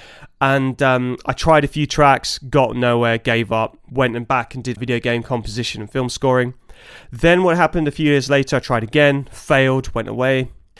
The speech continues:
Then I tried again in twenty eighteen, and I finally landed something and got a publishing deal a few months later after doing that track. So let's,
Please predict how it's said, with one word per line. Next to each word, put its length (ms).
Then 200
I 60
tried 280
again 200
in 80
twenty 300
eighteen, 520
and 220
I 20
finally 380
landed 320
something 360
and 80
got 100
a 40
publishing 380
deal 380
a 60
few 480
months 420
later 320
after 340
doing 440
that 260
track. 600
So 160
let's, 360